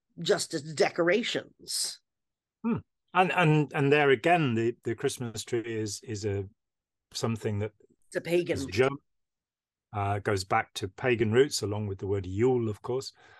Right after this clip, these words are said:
Speaker 1: Mm-hmm.
Speaker 2: And in, in Britain, the Christmas tree was, was introduced, I think, in the eighteen forties by Prince Albert.
Speaker 1: Mm-hmm.
Speaker 2: Um, not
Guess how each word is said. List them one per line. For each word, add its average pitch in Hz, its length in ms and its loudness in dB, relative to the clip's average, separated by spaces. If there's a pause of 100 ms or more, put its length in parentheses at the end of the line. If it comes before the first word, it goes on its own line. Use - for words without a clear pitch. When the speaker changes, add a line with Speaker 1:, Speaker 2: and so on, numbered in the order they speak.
(120)
Speaker 1:
Mm-hmm. 165 160 -2
Speaker 2:
And 127 340 2 (220)
in, 120 320 -2
in 120 160 -2
Britain, 135 320 4
the 113 80 -2
Christmas 117 380 -2
tree 117 260 2
was, 110 320 0
was 113 180 -4
introduced, 117 540 -4
I 107 60 -6
think, 117 160 -6
in 117 80 -2
the 113 80 2
eighteen 117 400 -4
forties 143 640 -4 (760)
by 120 200 2
Prince 123 300 2
Albert. 165 440 0 (880)
Speaker 1:
Mm-hmm. 156 140 -2
Speaker 2:
Um, 101 320 -2
not 113 100 -8